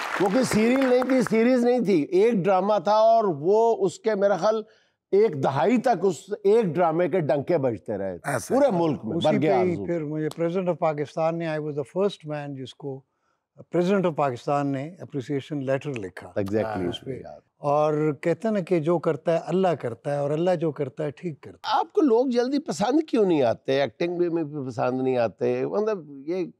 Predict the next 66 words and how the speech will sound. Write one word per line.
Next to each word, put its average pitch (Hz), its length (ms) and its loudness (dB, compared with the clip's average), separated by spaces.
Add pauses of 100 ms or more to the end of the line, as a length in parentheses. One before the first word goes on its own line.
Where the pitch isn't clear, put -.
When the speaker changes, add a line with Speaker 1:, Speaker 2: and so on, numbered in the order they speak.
(180)
Speaker 1:
क्या 277 200 0
उसने, 175 380 0
मायरा 156 280 2
खान 170 220 -4
ने 180 80 -2
क्या 196 180 -6
ऐसा 143 360 0
कर 107 220 0
दिया 110 260 0
था 117 120 -2
कि 110 120 -4
आपने 107 320 0
कह 110 200 -2
दिया 110 260 -2
कि, 113 180 -6
अ, 104 920 -6
इसको 117 240 -6
माँ 107 240 0
का 127 120 -2
रोल 113 240 0
ही? 117 60 4
बाद 123 340 0
में 135 100 2
उसने 120 520 -2 (400)
मौला 117 280 2
जट 117 240 0
जो 117 180 0
आई 110 180 0
है, 113 100 0
उसका 113 240 -4
सीक्वल 117 420 -2
आया, 113 140 2
उसमें 117 240 -4
उस 101 200 -6
कमाल 98 320 -2
कर 110 200 -2
दिया। 120 240 -4 (200)
उसके 202 200 0
बाद 226 200 2
आपको 202 240 0
एहसास 175 360 2
हुआ, 208 160 2
सच 220 200 -2
सच 214 160 0
बताइएगा 165 600 2
कि - 400 -8
नहीं 170 100 2
मुझे 156 180 2
नहीं 139 180 2
कहना 104 280 0
चाहिए 95 340 -10
था, 104 220 -14
या 226 220 2
वो 233 160 4
जो 226 160 4
तनाज़ा 185 580 2
था 170 200 2
वो 160 240 0
गलत 135 320 2
हो 113 140 0
गया 95 180 -6
मुझसे, 98 340 -10
नहीं 143 160 0
कहना 95 280 -2
चाहिए 92 300 -14
था 90 100 -20